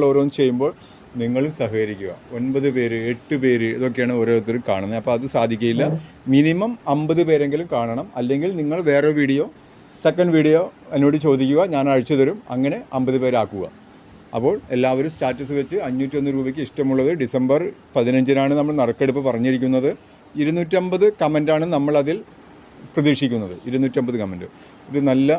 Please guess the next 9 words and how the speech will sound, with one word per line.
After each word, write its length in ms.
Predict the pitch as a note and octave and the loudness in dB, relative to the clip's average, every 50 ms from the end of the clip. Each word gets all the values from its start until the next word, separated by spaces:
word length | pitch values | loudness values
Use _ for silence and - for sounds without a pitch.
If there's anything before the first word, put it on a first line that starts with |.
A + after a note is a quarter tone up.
| - - - | -2 -6 -8
ഇതായിരിക്കും. 300 | B2+ A2 F#2+ F2 - B2 B2+ | -6 -6 -6 -6 -6 -4 0
ഇതിൻ്റെ 200 | B2+ C3 C#3 D#3 - | 2 2 2 2 0
പല 140 | D3+ C3 C#3+ C#3 | 0 0 0 0
പ്രിന്റുകളും 420 | C#3+ C3+ B2+ B2+ C3+ C3+ C#3+ C#3+ C#3 C#3 | 0 -2 0 0 0 2 2 2 0 0
വന്നിട്ടുണ്ട്, 400 | B2 B2 A#2+ A2+ A#2+ A#2+ B2 E3+ A3 - - - - - - - - - - | -2 -2 -4 -4 -6 -6 -6 -6 -8 -10 -16 -20 -20 -20 -20 -20 -16 -8 -6
പലതും 320 | A2+ A2+ B2 A#2+ C3 D3 - - - - | -4 -4 -2 -4 -4 -6 -8 -12 -10 -4
പോയി, 260 | C#3 B2 B2 B2 C3+ E3 - - - - | -2 -2 0 0 -2 -4 -6 -8 -4 -4
പക്ഷേ 200 | C3 A2+ - C3+ B2+ | -4 0 0 0 0
ഇനിയും 240 | A#2+ A#2+ B2 C#3 F3+ | 0 0 -2 -2 -4